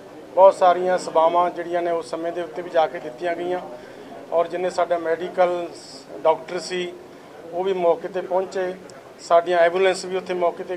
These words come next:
ਗਈਆਂ ਤੇ ਅਸੀਂ ਇਹ ਵੀ ਐਲਾਨ ਕੀਤਾ ਗਿਆ ਕਿ ਸਾਰੇ ਜਿੰਨੇ ਵੀ ਜ਼ਖਮੀ ਨੇ ਉਹਨਾਂ ਦਾ ਜਿਹੜਾ ਇਲਾਜ ਹੈ ਸਾਰਾ ਮੁਫਤ ਕੀਤਾ ਜਾਵੇਗਾ।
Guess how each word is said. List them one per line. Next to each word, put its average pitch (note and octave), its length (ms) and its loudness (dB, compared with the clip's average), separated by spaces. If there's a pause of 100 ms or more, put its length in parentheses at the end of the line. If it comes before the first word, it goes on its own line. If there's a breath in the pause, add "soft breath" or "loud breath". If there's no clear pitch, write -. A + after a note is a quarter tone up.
ਗਈਆਂ F3 240 -2 (680)
ਤੇ F3 320 -2 (580)
ਅਸੀਂ F#3+ 360 -2 (360)
ਇਹ G3+ 140 0
ਵੀ G#3 140 -2
ਐਲਾਨ F3+ 240 4
ਕੀਤਾ F#3 340 0
ਗਿਆ F#3 140 2
ਕਿ F3+ 120 -6
ਸਾਰੇ E3+ 480 0 (500 loud breath)
ਜਿੰਨੇ F#3+ 220 0
ਵੀ G#3 140 -4
ਜ਼ਖਮੀ F#3+ 420 0
ਨੇ E3 160 -2 (640 loud breath)
ਉਹਨਾਂ G#3 240 0
ਦਾ G3+ 160 6
ਜਿਹੜਾ F#3+ 260 4
ਇਲਾਜ E3 360 6
ਹੈ F3+ 120 6
ਸਾਰਾ D#3+ 280 2
ਮੁਫਤ D#3+ 280 -4
ਕੀਤਾ F3 280 0
ਜਾਵੇਗਾ। F3 460 4